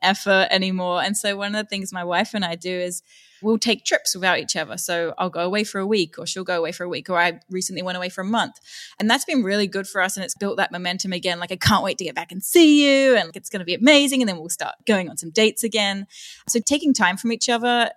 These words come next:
as often as we feel we need to. And I tend to feel when that's coming, like, "Hey, I'm getting annoyed. We're irritable with each other. I'm gonna go away for the weekend," because we have the ability to do that, which is beautiful. And one way that we do that as well is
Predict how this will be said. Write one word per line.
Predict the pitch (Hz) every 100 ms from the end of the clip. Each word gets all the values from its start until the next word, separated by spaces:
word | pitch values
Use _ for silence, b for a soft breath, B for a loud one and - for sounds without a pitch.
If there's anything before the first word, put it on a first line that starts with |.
| _
as | 202 175 -
often | 185 - 190
as | 180 170 -
we | 175
feel | - 180
we | 170
need | 170 170 208
to. | - 254
And | 190
I | - -
tend | 208 190
to | 180
feel | - 190
when | 180
that's | 170 -
coming, | - 180 175
like, | 170 -
"Hey, | 196 180
I'm | 185
getting | 190 170 175
annoyed. | 185 196 185
We're | 175 170 -
irritable | 185 180 180 180
with | 170
each | 180
other. | 185 165 165 B B -
I'm |
gonna | 311
go | 269 226
away | 196 254
for | 190
the | 175
weekend," | 156 165 175
because | 190 214 196 - -
we | 196
have | 190 180 170
the | 185
ability | 175 170 165
to | - -
do | 233
that, | 190 110
which | - -
is | 175
beautiful. | 220 226 190 - - B B B B B -
And | 208
one | 226 262
way |
that | 214 180
we | 180
do | 185
that | 180
as | 180 185
well | 185
is | 175 165